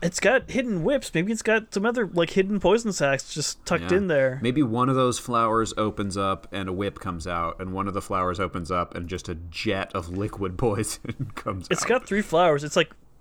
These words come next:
Speaker 1: like, <sighs> I don't know how to explain, but, like, it, like, rotates maybe, like, like,
Speaker 2: Yeah,
Speaker 1: uh,
Speaker 2: it's like, uh, in, I'm gonna reference another franchise. Are you gonna
Speaker 1: Here,
Speaker 2: die if I do it?
Speaker 1: let's,
Speaker 2: Should I stop?
Speaker 1: let's see, let's, let's see if it's the same one I'm thinking of. <laughs>
Speaker 2: Metroid Prime?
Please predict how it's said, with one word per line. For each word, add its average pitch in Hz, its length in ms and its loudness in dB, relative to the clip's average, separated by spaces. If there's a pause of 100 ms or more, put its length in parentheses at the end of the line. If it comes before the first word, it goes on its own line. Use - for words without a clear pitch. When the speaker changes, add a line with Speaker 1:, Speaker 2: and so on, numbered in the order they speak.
Speaker 1:
like, 156 260 -8
<sighs> - 40 -10
I - 60 -6 (1200)
don't 180 140 -2
know 165 80 2
how 165 80 4
to 139 160 -2 (100)
explain, 147 400 -2
but, 139 60 -6
like, 135 160 -2
it, 143 160 -2
like, 120 120 -10
rotates 143 560 -2
maybe, 170 300 0
like, 131 160 0 (800)
like, 135 300 -4
Speaker 2:
Yeah, 339 260 2
Speaker 1:
uh, - 60 -6
Speaker 2:
it's 131 200 -2
like, 156 240 0
uh, 151 560 2
in, 147 520 -2
I'm 98 280 -2
gonna 95 280 -4
reference 92 500 -2
another 143 240 2
franchise. 180 760 4
Are 131 120 2
you 131 120 2
gonna 139 180 4
Speaker 1:
Here, 156 100 6
Speaker 2:
die 220 280 8
if 190 200 2
I 160 80 4
do 170 200 6
it? 277 60 6
Speaker 1:
let's, 190 180 2 (120)
Speaker 2:
Should 147 140 0
I 139 80 4
stop? 190 240 6
Speaker 1:
let's 220 100 4
see, 220 140 4
let's, 202 400 0 (100)
let's 185 140 0
see 254 80 6
if 220 80 -2
it's 196 80 -8
the 185 60 -6
same 190 200 4
one 160 140 2
I'm 156 120 4
thinking 127 300 -4
of. 127 200 0 (240)
<laughs> - 40 -10
Speaker 2:
Metroid 117 340 2
Prime? 135 380 2